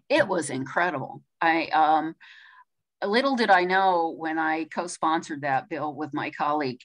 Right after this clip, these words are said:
Angelica Rubio that it would be so, at cer-, sometimes almost vicious in terms of the co-, amount of opposition and the kind of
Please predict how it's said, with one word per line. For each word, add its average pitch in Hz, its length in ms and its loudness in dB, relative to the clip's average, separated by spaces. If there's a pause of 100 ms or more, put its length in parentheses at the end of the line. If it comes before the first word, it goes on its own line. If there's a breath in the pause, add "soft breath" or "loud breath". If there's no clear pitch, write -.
Angelica 151 500 0
Rubio 147 520 -2
that - 240 0
it 175 160 0
would 143 180 -4
be 147 180 2
so, 147 760 -2 (1000 soft breath)
at - 180 0
cer-, 233 380 2
sometimes 240 760 6 (120)
almost 240 420 6
vicious 185 600 0
in 156 140 4
terms 165 420 2
of 139 220 -2
the 143 200 0
co-, 165 200 -2
amount 156 380 2
of 147 100 0
opposition 147 720 -2
and 151 260 2
the 143 260 2 (360 loud breath)
kind 175 260 2
of 139 240 -2